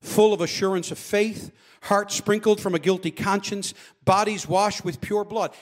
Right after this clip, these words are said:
Is that not, pure water, sorry, is that not an overview of the gospel? But it's a gospel without distraction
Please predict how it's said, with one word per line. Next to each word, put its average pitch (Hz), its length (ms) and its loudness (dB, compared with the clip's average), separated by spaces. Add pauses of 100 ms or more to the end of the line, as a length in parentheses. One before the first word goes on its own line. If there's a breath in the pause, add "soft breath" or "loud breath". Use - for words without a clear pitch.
Is 175 100 -10
that 330 200 -6
not, 233 400 -2
pure 190 200 -2
water, 170 340 0
sorry, 151 280 -4
is 147 100 -8
that 339 160 0
not 262 140 -2
an 175 80 -2
overview 170 340 -4
of 165 80 -4
the 147 60 -2
gospel? 156 580 -8 (2250)
But 170 100 -4
it's 170 120 -8
a 170 60 -6
gospel 202 500 -6
without 196 300 -6
distraction 151 800 -10